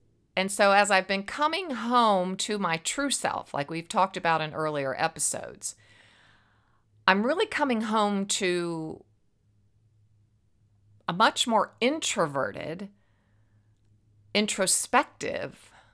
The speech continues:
much quieter woman.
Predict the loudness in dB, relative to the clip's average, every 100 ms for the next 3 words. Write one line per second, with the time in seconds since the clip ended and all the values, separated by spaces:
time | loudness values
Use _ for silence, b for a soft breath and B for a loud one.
0 | b _ 0 0 0 -6 -10 -6 2 4
1 | 6 4 2 -2 -4 -6 -12 _ _ _
2 | _ _ _ _ _ _ _ _ _ _
3 | -10 -6 -6 -8